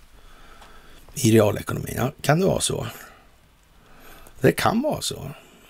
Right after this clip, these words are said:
Mm. Det, fram till skuldmättnad går det bra, men sen jävlar accelererar det alltså. Det kan man säga. Mm.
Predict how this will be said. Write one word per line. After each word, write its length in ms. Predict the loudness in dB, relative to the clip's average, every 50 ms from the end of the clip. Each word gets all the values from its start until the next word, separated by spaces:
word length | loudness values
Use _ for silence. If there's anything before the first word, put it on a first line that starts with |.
| _ _
Mm. 640 | -6 -6 -6 -6 -6 -8 -8 -8 -10 -10 -8 -2 2
Det, 220 | 4 4 4 4 4
fram 160 | 4 4 2
till 60 | 2
skuldmättnad 600 | 2 4 4 4 4 4 2 0 0 0 -2 2
går 100 | 4 4
det 60 | 4
bra, 160 | 4 4 2
men 120 | 2 2 2
sen 240 | 2 4 4 6 6
jävlar 400 | 6 6 4 4 4 4 4 4
accelererar 560 | 2 0 0 0 2 4 4 4 2 0 -2
det 60 | -4
alltså. 340 | -4 -4 -6 -6 -6 -8 -10 -10 -14 -16 -20 -20 -20 -20 -20 -20 -20 -20 -20 -20 -20 -20 -20 -20 -20 -20 -20 -20 -20 -20 -20 -20 _ 0
Det 200 | 2 2 2 2
kan 140 | 0 -2 -2
man 120 | -2 0
säga. 360 | 0 -2 -4 -4 -6 -8 -10 -12 -14 -18 -20 -20 _ _ _ _ _ _ _ -10 -2
Mm. 540 | 2 2 4 4 4 2 2 0 -2 -2 -6